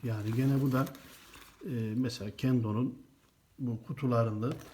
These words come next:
çok rahat bir şekilde, küçük kutularını çok rahat bir şekilde alıyor. Yani böyle kapattığınızda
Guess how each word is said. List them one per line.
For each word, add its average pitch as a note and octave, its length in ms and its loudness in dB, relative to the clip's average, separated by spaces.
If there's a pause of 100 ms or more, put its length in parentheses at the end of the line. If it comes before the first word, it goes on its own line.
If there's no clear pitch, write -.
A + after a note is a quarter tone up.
(800)
çok C#3+ 280 2
rahat B2 400 2
bir A#2+ 40 -4
şekilde, G#2 560 -2 (480)
küçük - 340 -8
kutularını A2+ 520 0
çok A#2+ 280 -2
rahat A#2+ 360 0
bir A#2 60 -4
şekilde A#2 420 2
alıyor. G2 300 0 (1200)
Yani F#2+ 260 -6
böyle G#2+ 200 -4
kapattığınızda A2+ 1040 0